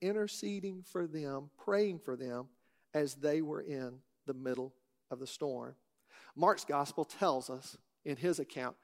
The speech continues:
that he saw them in the midst of the storm. But still the question remains,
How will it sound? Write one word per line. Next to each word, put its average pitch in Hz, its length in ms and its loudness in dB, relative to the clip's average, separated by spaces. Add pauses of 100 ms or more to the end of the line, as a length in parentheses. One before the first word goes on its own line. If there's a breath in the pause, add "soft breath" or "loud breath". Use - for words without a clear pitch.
(380 soft breath)
that 170 140 6 (560)
he 196 360 0 (380)
saw 165 540 0
them - 260 -10 (360)
in 139 160 -2
the 131 80 -2
midst - 460 -6 (160)
of 123 120 -4
the 127 80 -8
storm. 127 440 -10 (1400 soft breath)
But 233 120 4
still 359 300 2
the 233 80 2
question - 460 0
remains, 156 640 -2